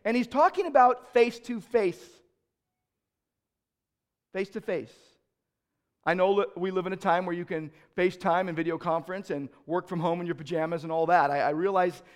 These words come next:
the, the time in which we live. But relationships cannot be merely virtual.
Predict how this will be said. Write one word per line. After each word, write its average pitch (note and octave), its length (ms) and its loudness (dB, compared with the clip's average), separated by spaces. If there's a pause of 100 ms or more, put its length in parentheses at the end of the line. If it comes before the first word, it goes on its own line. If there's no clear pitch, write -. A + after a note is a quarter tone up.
(100)
the, E3 100 -10
the D#3 140 -12
time F3+ 240 0
in F3 60 -4
which F3 160 -6
we G#3 80 -6
live. D#3+ 400 4 (1600)
But G3 140 -2
relationships A#3+ 720 2
cannot A3+ 340 2
be B3+ 100 -2
merely G#3+ 360 0
virtual. D#3 800 -4